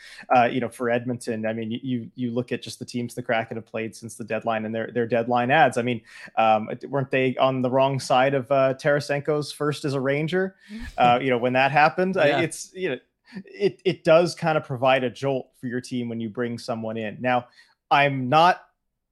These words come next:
Speaker 1: you know, backing off of what I said at the deadline, which is that, you know, it's, it, generally, you don't wanna mortgage the future. It was not the time to bring in any really high grade rentals.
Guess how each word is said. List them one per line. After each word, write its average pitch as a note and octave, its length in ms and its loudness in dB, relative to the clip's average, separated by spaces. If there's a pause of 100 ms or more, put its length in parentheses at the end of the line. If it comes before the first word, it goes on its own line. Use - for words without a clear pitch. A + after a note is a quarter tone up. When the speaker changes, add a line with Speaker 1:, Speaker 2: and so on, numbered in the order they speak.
(120)
Speaker 1:
you D3+ 60 -4
know, B2+ 140 -4
backing C#3+ 400 2
off C3+ 240 2
of A#2+ 160 -8
what C3 160 0
I B2 100 2
said B2 300 -4
at A#2 100 -10
the B2 60 -8
deadline, A#2+ 680 -4
which A2+ 220 -12
is A2+ 180 -12
that, G#2+ 380 -6
you C3 160 -4
know, G2 100 -8
it's, - 360 -8 (200)
it, C#3+ 200 -10 (340)
generally, E3 720 4
you C3+ 100 -6
don't D3+ 180 4
wanna E3 160 4
mortgage D#3 340 0
the E3 100 -8
future. B2 320 -6
It A#2 60 -10
was A2+ 120 -12
not C3 220 0
the E3 60 -6
time C#3+ 200 -2
to C3+ 60 -6
bring C3+ 180 -4
in B2+ 60 -4
any A#2+ 320 -6
really A#2+ 240 -4
high B2 240 0
grade D3 280 -2
rentals. G#2+ 540 -6